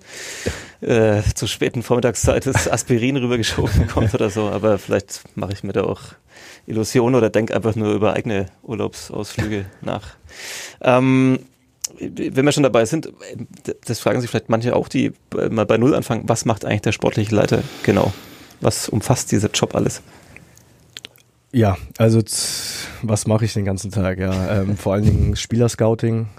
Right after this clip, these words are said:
Speaker 2: ähm, die ganzen Vertragsgespräche, ähm, Kaderplanung. Ähm, zudem bin ich jetzt auch ein bisschen in die Co-Trainerrolle reingerutscht, sitze mit auf der Bank, ähm,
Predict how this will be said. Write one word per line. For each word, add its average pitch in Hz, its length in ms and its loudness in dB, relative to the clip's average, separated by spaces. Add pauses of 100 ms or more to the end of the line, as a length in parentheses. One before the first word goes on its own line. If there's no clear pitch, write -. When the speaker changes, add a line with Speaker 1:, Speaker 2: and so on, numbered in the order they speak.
(160)
Speaker 2:
ähm, 95 520 0
die 98 60 -4
ganzen 98 240 0
Vertragsgespräche, 95 1120 2 (160)
ähm, 98 220 -4
Kaderplanung. 95 1000 2 (200)
Ähm, 95 300 -4
zudem 92 800 0 (320)
bin 90 140 -2
ich 87 160 -2
jetzt - 200 -2
auch - 240 -2
ein 92 60 -6
bisschen 90 180 -6
in 90 40 0
die 90 60 0
Co-Trainerrolle 95 760 2
reingerutscht, 92 540 2
sitze 92 220 -2
mit 95 120 0
auf 92 100 0
der 98 100 2
Bank, 95 560 0
ähm, 90 420 -2